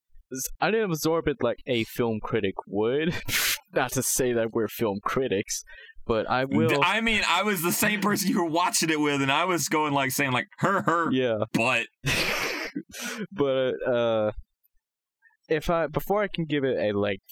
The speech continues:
Speaker 1: final solid score, I would need to watch it again by myself to, like, uh, internalize stuff a lot more.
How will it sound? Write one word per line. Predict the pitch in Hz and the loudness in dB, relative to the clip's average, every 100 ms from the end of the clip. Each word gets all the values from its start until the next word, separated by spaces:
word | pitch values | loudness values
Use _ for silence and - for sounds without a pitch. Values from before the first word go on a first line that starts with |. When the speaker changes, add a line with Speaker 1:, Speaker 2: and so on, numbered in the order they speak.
| - | -6
Speaker 1:
final | - 110 117 113 104 | -2 2 2 0 0
solid | - 107 117 120 | 0 0 0 -2
score, | - 139 135 | -2 0 0
I | 98 | 0
would | 104 113 110 | 0 -2 0
need | 110 | -2
to | 107 | 0
watch | 98 101 104 - | 0 0 0 -2
it | 98 98 | -2 -4
again | 98 98 101 101 | -6 -2 -2 0
by | 98 101 | 0 0
myself | 101 95 - 104 113 127 - - _ _ | -2 -2 -2 0 -2 -6 -12 -20 _ _
to, | - 214 196 _ _ - - _ _ _ _ - | -4 -4 -4 _ _ -20 -20 _ _ _ _ -4
like, | 120 110 | -2 -2
uh, | 123 | 0
internalize | 107 120 117 - 151 135 120 104 | 0 0 0 0 2 2 2 0
stuff | - - 104 | 0 -2 -2
a | 101 | 0
lot | 95 90 - | -2 -2 -4
more. | 90 78 | -4 -4